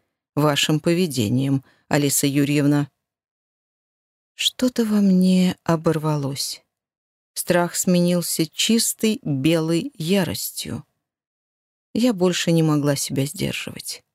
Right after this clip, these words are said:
"Вы явно не в курсе, что есть статья сто двадцать шестая У К Р Ф", выдохнула я, и мой голос прозвучал жёстко,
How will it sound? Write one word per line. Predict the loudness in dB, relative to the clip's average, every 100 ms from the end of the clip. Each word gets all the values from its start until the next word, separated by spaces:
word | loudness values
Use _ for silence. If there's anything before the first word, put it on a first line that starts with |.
| _
"Вы | -2
явно | 2 2 2 2
не | 2
в | 0
курсе, | -2 0 0
что | 0 0
есть | 0 0 0
статья | -2 -4 0 0
сто | 0 -2
двадцать | 0 -2 0 -4
шестая | -2 -2 0 0 2
У | 0
К | -2 0
Р | 2 2
Ф", | 0 -4 -16 _ _ _ _
выдохнула | -2 0 0 0 0
я, | 2 2 2
и |
мой | 2 2
голос | 2 2 2 0 -8 _ -2
прозвучал | 0 2 0 2 0 0 -4
жёстко, | 0 0 0 -2 -2